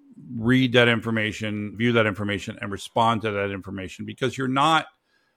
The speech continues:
at least I wouldn't think, the average person is not going to automatically start shutting off outgoing communications based on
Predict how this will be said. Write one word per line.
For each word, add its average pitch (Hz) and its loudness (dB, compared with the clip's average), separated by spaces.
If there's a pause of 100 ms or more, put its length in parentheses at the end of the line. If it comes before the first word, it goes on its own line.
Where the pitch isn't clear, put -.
(180)
at 120 -14
least 127 -2
I 127 0
wouldn't 104 -4
think, 95 -8
the 110 -2
average 110 2
person 110 -4
is 104 -12
not 113 -4
going 104 -6 (100)
to 104 -8 (760)
automatically 113 2
start 104 -4
shutting 110 -4
off 104 0
outgoing 104 -2 (760)
communications 107 -2 (120)
based 110 -4
on 101 -2